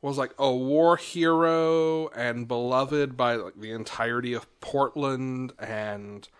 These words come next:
had this whole secret life that he didn't find out about until this guy was in hospice, where he was friends with, like,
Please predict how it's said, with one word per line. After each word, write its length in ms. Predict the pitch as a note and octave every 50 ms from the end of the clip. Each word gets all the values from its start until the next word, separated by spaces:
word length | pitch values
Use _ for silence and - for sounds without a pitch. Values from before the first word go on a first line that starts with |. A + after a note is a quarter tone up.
| _ _ _ _ _ _ _ _ _ _ _ _ _ _ _ _ _ - - _ - D3+ D#3
had 180 | - C#3 C#3 C3
this 160 | C3 B2 -
whole 140 | - C#3 B2+
secret 440 | - - - D3+ C#3+ - D#3 B2+ A2+
life 300 | B2+ B2 B2 B2 B2 -
that 100 | C3 A#2+
he 60 | B2
didn't 240 | B2 B2+ B2 A#2+ A2+
find 280 | - - A#2+ A#2+ A#2+
out 200 | A#2+ A#2 B2 B2 B2 B2 - G2
about 320 | G#2 B2 A#2+ B2 A#2+ A2 A2
until 200 | A#2+ A#2 - B2
this 160 | A#2+ A2+ -
guy 240 | - A#2+ A#2+ A#2 A#2
was 120 | A#2 A2+
in 100 | A2+ G#2
hospice, 460 | - A#2+ A2+ A2+ A2 - - A#2 -
where 120 | - A2+ A2
he 60 | A2+
was 120 | A2 G#2+
friends 400 | - - - A#2 A2+ A2+ A#2 A#2
with, 100 | A#2 A2
like, 180 | G#2+ A2+ F#2+ -